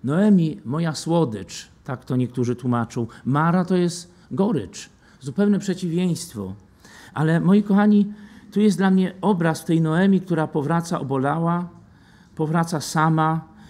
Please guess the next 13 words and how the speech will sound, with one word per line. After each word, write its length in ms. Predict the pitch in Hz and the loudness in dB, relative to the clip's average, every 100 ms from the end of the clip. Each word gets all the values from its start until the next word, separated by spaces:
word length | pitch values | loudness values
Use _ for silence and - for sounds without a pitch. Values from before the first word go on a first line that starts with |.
| - - | -20 -2
To 80 | 156 | 0
jest 220 | 151 - | 0 0
taki 240 | 165 180 - | -4 -4 -2
obraz 440 | 220 214 196 180 | -2 2 2 2
narodu 320 | 160 180 220 214 | 0 0 0 0
izraelskiego, 680 | 175 180 170 - 208 208 185 | 0 0 -2 -2 -4 -4 -2
który 240 | 190 165 | -2 -4
po 160 | 170 170 | -4 -4
Holokauście 1040 | 175 165 170 180 160 - - 147 156 165 - - _ _ _ _ _ _ | -2 -4 -2 -4 -4 -6 -6 -4 -2 -4 -10 -20 _ _ _ _ _ _
wraca 380 | 107 160 185 185 | -6 -4 -2 -4
do 100 | 156 | -6
swojego 360 | 156 165 147 147 | -4 -2 -2 -4
państwa. 600 | 139 113 95 - - | -4 -6 -8 -12 -20